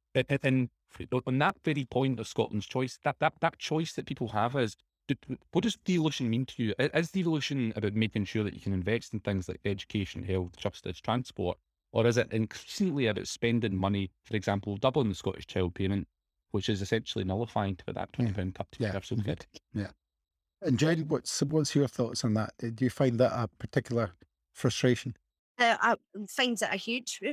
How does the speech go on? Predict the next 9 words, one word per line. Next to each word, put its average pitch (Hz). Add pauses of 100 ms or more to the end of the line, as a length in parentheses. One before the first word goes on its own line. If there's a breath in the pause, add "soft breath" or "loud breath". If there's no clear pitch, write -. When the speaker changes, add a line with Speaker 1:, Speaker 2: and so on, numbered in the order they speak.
Speaker 3:
uh, 277
frustration, 294
you 240
know, 226
particularly 208
for, 196
for 202
constituents 214
and, 220